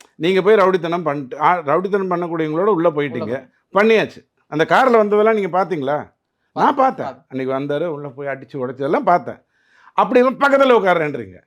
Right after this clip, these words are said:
Speaker 1: விமர்சிக்கிறீங்க, அசிங்கப்படுத்துறீங்க, எடப்பாடி வந்து தப்புங்கிறீங்க, அந்த லக்ஷ்மணன் அந்த மாதிரி ஒரு நாலஞ்சு பேரை வச்சுக்கிட்டு,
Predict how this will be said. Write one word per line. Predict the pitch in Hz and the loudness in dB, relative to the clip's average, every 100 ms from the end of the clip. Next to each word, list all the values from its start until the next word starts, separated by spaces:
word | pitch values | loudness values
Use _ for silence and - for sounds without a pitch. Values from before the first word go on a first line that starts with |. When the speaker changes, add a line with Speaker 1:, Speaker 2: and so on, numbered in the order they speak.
| _ _ _ _ _ _ _ _ _ _ _ - | _ _ _ _ _ _ _ _ _ _ _ 0
Speaker 1:
விமர்சிக்கிறீங்க, | 196 311 254 226 170 135 123 160 208 165 | 4 4 4 0 -2 -2 -2 -2 -2 -2
அசிங்கப்படுத்துறீங்க, | 170 240 269 208 165 135 120 135 190 | -4 0 0 0 -4 -6 -6 -4 -2
எடப்பாடி | 170 190 202 196 | 0 0 0 2
வந்து | 185 190 175 175 | -2 -4 -2 -2
தப்புங்கிறீங்க, | 208 190 160 147 | 0 -2 -2 -4
அந்த | 190 185 | -4 -2
லக்ஷ்மணன் | 170 165 180 180 185 | 0 -2 -4 -4 -4
அந்த | 175 170 | -4 -4
மாதிரி | 175 | -4
ஒரு | 180 165 | -2 -2
நாலஞ்சு | 156 160 160 | -2 -2 -4
பேரை | 156 175 160 | -2 0 2
வச்சுக்கிட்டு, | 151 160 151 180 | 0 -6 -8 -8